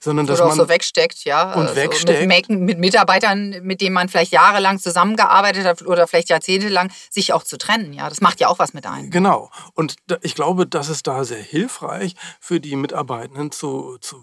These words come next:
Speaker 1: wahrzunehmen, das beutelt den Kai. Da geht er
Speaker 2: Mhm.
Speaker 1: nicht einfach so drüber hinweg.
Speaker 2: Mhm.
Speaker 1: Und das
Speaker 2: Mhm.
Speaker 1: nimmt er echt ernst,
Speaker 2: Mhm.
Speaker 1: äh, was hier
Speaker 2: Mhm.
Speaker 1: jetzt gerade passiert, so
Speaker 2: Mhm.
Speaker 1: schwierig wie das ist.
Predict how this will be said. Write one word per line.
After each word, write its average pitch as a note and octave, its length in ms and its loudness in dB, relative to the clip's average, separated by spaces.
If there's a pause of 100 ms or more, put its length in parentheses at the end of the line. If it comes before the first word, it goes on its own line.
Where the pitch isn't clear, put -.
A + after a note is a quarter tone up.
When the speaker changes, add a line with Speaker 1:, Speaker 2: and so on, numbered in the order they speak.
(100)
Speaker 1:
wahrzunehmen, C#3+ 960 -8 (560)
das - 220 -10 (200)
beutelt F3+ 500 -8
den C3 180 -6
Kai. - 260 -12 (220)
Da E3+ 160 -10
geht D#3+ 240 -10
er G3+ 80 2
Speaker 2:
Mhm. G3 60 0
Speaker 1:
nicht G3 200 -4
einfach D#3+ 280 -2
so F3 160 -4
drüber B2+ 340 -4
hinweg. D#3+ 480 -6 (260)
Speaker 2:
Mhm. F3 80 -12
Speaker 1:
Und C#3+ 120 -4
das B2 120 -4
Speaker 2:
Mhm. C3+ 60 -10
Speaker 1:
nimmt F3 180 -2
er D#3+ 200 -2 (420)
echt - 280 -10
ernst, - 600 -4
Speaker 2:
Mhm. E3+ 100 -14
Speaker 1:
äh, B2+ 440 -10
was C3 160 -10
hier D3+ 120 -6
Speaker 2:
Mhm. D3+ 60 -6
Speaker 1:
jetzt E3 160 -6
gerade D#3+ 360 -8
passiert, D#3 520 -10
so - 180 -10
Speaker 2:
Mhm. E3 60 -12
Speaker 1:
schwierig D#3+ 540 -2
wie F3+ 60 -10
das F3 180 -10
ist. - 260 -16